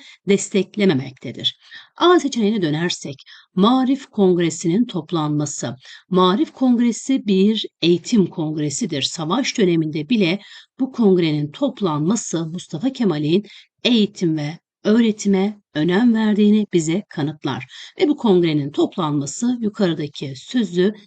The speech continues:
desteklemektedir. Cevabımız A seçeneği. Yukarıdaki bilgilerden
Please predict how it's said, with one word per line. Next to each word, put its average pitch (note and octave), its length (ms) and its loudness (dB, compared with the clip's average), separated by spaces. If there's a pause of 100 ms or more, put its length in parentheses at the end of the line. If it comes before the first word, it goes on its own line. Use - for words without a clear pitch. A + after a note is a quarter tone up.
(120)
desteklemektedir. C#3 1000 -8 (360)
Cevabımız E3 680 0
A E3 200 0
seçeneği. D#3 580 -10 (2000)
Yukarıdaki G3 560 2
bilgilerden A3+ 640 4